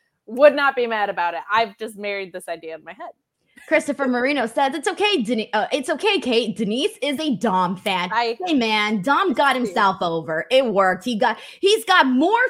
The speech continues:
Speaker 2: things going on than frickin' Wardlow did. Think about that. But that, but that
Speaker 1: Been
Speaker 2: does
Speaker 1: fun.
Speaker 2: go to prove that, you know,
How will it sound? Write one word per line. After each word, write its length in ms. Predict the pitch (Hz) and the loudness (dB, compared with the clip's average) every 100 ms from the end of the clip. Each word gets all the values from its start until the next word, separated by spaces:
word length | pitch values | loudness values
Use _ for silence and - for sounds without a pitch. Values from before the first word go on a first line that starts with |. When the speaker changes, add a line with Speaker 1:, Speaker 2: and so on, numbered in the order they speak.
| 480 | 0
Speaker 2:
things 300 | 403 403 240 | -2 0 -2
going 340 | 339 370 359 | 0 0 0
on 300 | 302 294 285 | 2 2 2
than 160 | 240 226 | 0 -2
frickin' 320 | - - 247 | -2 -2 -4
Wardlow 600 | 214 254 262 190 214 196 | 0 2 0 -2 -2 -2
did. 380 | 202 180 180 220 _ _ _ _ - | -6 -6 -8 -12 _ _ _ _ -8
Think 180 | 415 | -4
about 380 | 302 240 220 - | -4 -2 -2 -4
that. 240 | 175 151 - _ - | -6 -6 -10 _ -12
But 120 | 294 | -2
that, 240 | 381 427 - | 0 0 -4
but 180 | 294 370 | -8 0
that 140 | 370 | 0
Speaker 1:
Been 80 | 269 | 0
Speaker 2:
does 80 | 339 | 0
Speaker 1:
fun. 140 | 240 | 0
Speaker 2:
go 100 | 285 269 | -2 -4
to 120 | 277 | -6
prove 420 | - 262 233 175 | -6 -2 -2 -4
that, 140 | 208 - | -10 -8
you 100 | 247 | -6
know, 160 | 240 | -4